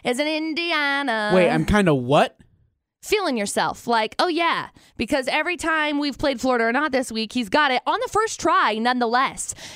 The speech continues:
Speaker 1: Not just, not have we, we have not had to go to a second try, at least since I've been here.
Speaker 2: We call it swag.
Speaker 1: You call it swag? Swag's like free stuff that you get for free.
Speaker 2: I hang out and I am feeling swag.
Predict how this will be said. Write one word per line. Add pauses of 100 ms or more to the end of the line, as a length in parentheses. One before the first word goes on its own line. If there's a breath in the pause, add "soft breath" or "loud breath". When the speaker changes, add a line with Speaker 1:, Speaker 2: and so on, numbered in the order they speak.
(100)
Speaker 1:
Not
just,
not
have
we, (260 loud breath)
we
have
not
had
to
go
to
a
second
try,
at
least
since
I've
been
here.
Speaker 2:
We
call
it
swag. (420)
Speaker 1:
You
call
it
swag?
Swag's
like
free
stuff
that
you
get
for
free.
Speaker 2:
I
hang
out
and
I
am
feeling
swag.